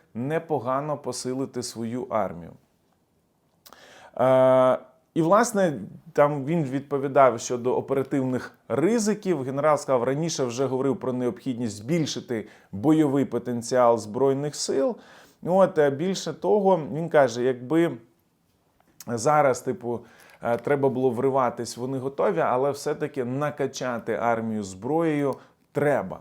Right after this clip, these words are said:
Ну і зрозуміло, що Британія не воює ніколи сама. Британія — це просто королі коаліції. Завжди, щоб не сталося, навіть якщо йдуть на вечерю, все рівно створюють коаліцію. Тим більше, якщо треба воювати проти Росії, Китаю чи будь-кого іншого великого.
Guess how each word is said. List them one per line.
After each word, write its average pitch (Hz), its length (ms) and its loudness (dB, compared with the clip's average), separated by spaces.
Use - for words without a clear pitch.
Ну 175 180 -2
і 202 60 2
зрозуміло, 131 540 -4
що - 140 -8
Британія 117 480 -4
не 131 180 -4
воює 110 460 -6
ніколи 104 440 -6
сама. 175 360 -4
Британія — 120 760 -4
це 131 340 -2
просто 113 500 -8
королі 120 720 -6
коаліції. 123 760 -4
Завжди, 107 500 -6
щоб 107 240 -8
не 101 140 -8
сталося, 156 720 0
навіть 120 320 -4
якщо 101 220 -14
йдуть 101 220 -12
на 101 100 -14
вечерю, 135 400 -4
все 110 180 -12
рівно 120 280 -10
створюють 113 460 -8
коаліцію. 113 580 -8
Тим 110 120 -10
більше, 156 220 -8
якщо 113 200 -10
треба 101 240 -8
воювати 98 500 -4
проти - 320 -14
Росії, - 440 -12
Китаю - 480 -10
чи - 140 -20
будь-кого 107 600 -14
іншого 104 380 -12
великого. 107 460 -10